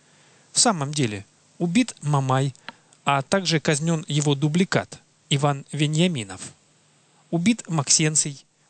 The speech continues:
убит Лициний. Более того, Ивану Веньяминову, то есть хану Мамаю, как и якобы античному Лицинию, а также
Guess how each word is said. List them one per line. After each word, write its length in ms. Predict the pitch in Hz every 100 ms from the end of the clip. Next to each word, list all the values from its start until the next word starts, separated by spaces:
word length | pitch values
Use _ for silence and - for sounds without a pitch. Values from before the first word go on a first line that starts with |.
| _
убит 400 | 160 147 196 - -
Лициний. 680 | 156 - 139 135 131 123 - _ _ _ _ _ - - - -
Более 360 | 151 190 120
того, 340 | 113 135 131 104 _ _ _ _ -
Ивану 480 | 160 160 160 151 - -
Веньяминову, 920 | 156 160 160 160 170 254 180 117 110 101 _ _ _ _ -
то 100 | 117
есть 180 | 104 -
хану 280 | 143 117
Мамаю, 440 | 113 131 233 190 113 _ - -
как 300 | - 135 -
и 180 | 170 -
якобы 420 | - 165 135 139 143
античному 640 | 175 165 - 127 117 113 _ _ -
Лицинию, 680 | 160 170 - 262 147 113 -
а 100 | 147
также 340 | 139 120 120